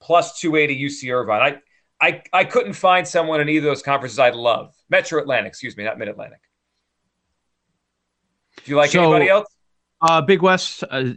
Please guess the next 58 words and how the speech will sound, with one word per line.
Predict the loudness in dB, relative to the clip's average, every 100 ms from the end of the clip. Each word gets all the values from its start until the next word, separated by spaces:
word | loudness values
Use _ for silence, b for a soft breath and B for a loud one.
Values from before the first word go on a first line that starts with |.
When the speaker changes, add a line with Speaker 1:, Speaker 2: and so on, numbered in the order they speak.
| -8 -8
Speaker 2:
uh, |
to | -6 0
your | 2 2
point | 0 0
on | 2
U | 0
C | -2 -4
Irvine, | -2 0 0 -2
I, | -4 -8 -20 -4
they're | 0
the | 0
four | -2 0 0
seed, | -2 -6 -6
right? | -2 0 0 -4
And, | -6 -6 -4
and | -4
that's | -4 -6 -4
the |
one | -2 0
you | 0
were |
going | -2 -2 -2
with, | -4
but | -4
they're | -4
the | -6
favorite. | -8 _ 0 2 2 0 -2 B B B
The | 0
reason | 2 4 4
they're | 4
the | 0
favorite | -2 0 0 0 -2 -4 -10 _ _ _ -4
with | 2 2 2 _ _
f-, | _ -20 -20 _ -2
a | -2
fifteen | 0 -2 -2 -4 -2
and | 0
nine | 0 2 0
record | 0 -2 0 -2 -4 -8
is | -8
because | -8 -4 -2 -2
they're | -4
the | -4 -4
only | -4 -2 -2
team | -4 -6 -4 -4
in | -6
conference | -6 -6 -6 -4 -4 -6 -12 _ _ _ _
that | -2 0
has | 0 -2
multiple | -2 -2 -4 -8
quad | -2 0 0
one | -2 -6
wins. | -8 -10 -10
They're |
two | -10 -6 -2 -2
and | 0
one | 0 0
Speaker 1:
Right. | -2